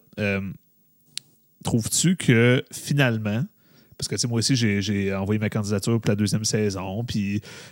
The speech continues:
euh, on a des amis, là, qui ont été acceptés. Puis, tu sais, c'est sûr que quand t'as un ami qui se fait accepter, tu fais, « Ah, OK, lui, puis pas moi. »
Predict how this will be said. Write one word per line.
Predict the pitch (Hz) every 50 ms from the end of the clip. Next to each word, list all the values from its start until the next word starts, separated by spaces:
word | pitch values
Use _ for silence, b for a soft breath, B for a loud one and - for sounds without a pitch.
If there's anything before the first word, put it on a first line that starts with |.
| B -
euh, | 104 101 101 101 101
on | 101 101 101 101
a | 113 123
des | 123 135 135 131 127 120 131
amis, | 120 110 107 123 175 202 165
là, | 151 131 117 110
qui | - 120
ont | 110
été | 110 - 120
acceptés. | 113 120 110 92 - 113 113 110 - _ _ _ _ - _ _ _ _ _
Puis, | -
tu | -
sais, | - 107 107 101 101 101 98 98 95 95 95 95 95 95
c'est | - -
sûr | 107 - 160 151
que | - 135 117 117 113
quand | - 151 151
t'as | - 147
un | 139
ami | 131 123 131 156
qui | 147 -
se | -
fait | 139
accepter, | 127 120 - 120 - - 156
tu | 151 -
fais, « | - 104 98 98
Ah, | 92 95 110 147 208 320 - 143
OK, | 143 - -
lui, | 117 101 110 135 151 147 117 107 123 147
puis | - -
pas | - 196 208
moi. » | 185 156 113 98